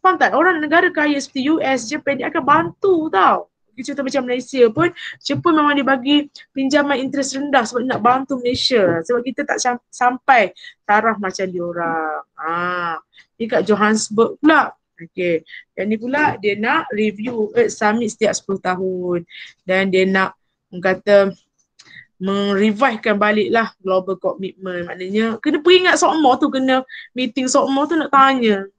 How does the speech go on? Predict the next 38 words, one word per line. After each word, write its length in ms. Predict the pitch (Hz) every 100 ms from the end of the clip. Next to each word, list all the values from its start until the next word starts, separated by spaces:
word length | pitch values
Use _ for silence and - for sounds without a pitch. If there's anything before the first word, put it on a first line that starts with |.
| 202
Ha, 480 | 214 220 220 214 196 - - -
peringat 480 | 262 269 269 262 285
meeting. 400 | 311 - 294 277
Buat 180 | 311 359
apa 100 | 349 330
nak 40 | 349
meeting 180 | 339
online, 540 | 339 320 339 330 294 294 262
offline? 560 | 320 - 330 320 254 - - -
Kita 240 | 302 311
nak 160 | 277 285
tengok 320 | 294 294 - -
muka, 640 | 254 269 - 277 269 240 233
kita 240 | 262 269
nak 160 | 254 -
peringat. 560 | 254 269 277 277 254 -
Ha, 240 | 202 185
kalau 160 | 220 240
tak 140 | -
tanya, 340 | 247 240 208 214
tak 80 | -
siap 400 | - 269 294 - -
lah. 240 | 180 254 285 _ _ _
Kerja 480 | 262 262 294 262 240
nak 180 | - -
peringat-peringat. 720 | 254 254 247 - 247 247 214
Ha, 160 | 185
tu 80 | 214 254
yang 100 | 190 - - -
sekejap 480 | - 202 180 202 -
jumpa, 240 | 190 185
lima 320 | 185 240 285
tahun 380 | 277 254 269 233
jumpa, 240 | 196 190 185
sepuluh 320 | 185 262 262
tahun 320 | 254 254 247
kena 160 | 220 214
peringat 320 | 214 214 202